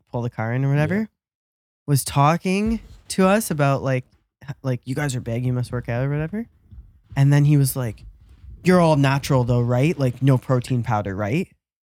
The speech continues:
Speaker 2: Oh, that's the
Speaker 1: And I
Speaker 2: best.
Speaker 1: was like, "What?" <laughs> 'Cause they think protein powder is, like,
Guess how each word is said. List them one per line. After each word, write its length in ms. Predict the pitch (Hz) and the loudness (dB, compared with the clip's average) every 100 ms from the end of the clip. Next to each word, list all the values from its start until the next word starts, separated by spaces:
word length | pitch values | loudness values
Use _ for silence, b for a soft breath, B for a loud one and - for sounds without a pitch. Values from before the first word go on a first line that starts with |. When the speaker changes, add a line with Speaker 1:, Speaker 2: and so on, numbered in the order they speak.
| - | -6
Speaker 2:
Oh, 120 | 85 | -4
that's 220 | 82 - | -2 -4
the 120 | - 226 | -4 2
Speaker 1:
And 100 | 240 | 4
I 60 | |
Speaker 2:
best. 140 | 240 254 | 4 2
Speaker 1:
was 100 | 226 | 2
like, 340 | 240 214 - _ _ _ _ _ - | 2 0 -6 _ _ _ _ _ -4
"What?" 460 | 185 254 508 - - | 2 2 2 -6 -14
<laughs> 1800 | _ _ _ _ _ _ _ _ _ _ _ _ _ _ _ _ _ - | _ _ _ _ _ _ _ _ _ _ _ _ _ _ _ _ _ -2
'Cause 100 | 190 | 2
they 100 | 165 | 4
think 180 | 156 151 | 2 2
protein 320 | 143 143 147 | 0 2 0
powder 220 | 139 131 131 | 0 -2 -2
is, 120 | 127 | -4
like, 160 | 127 | -6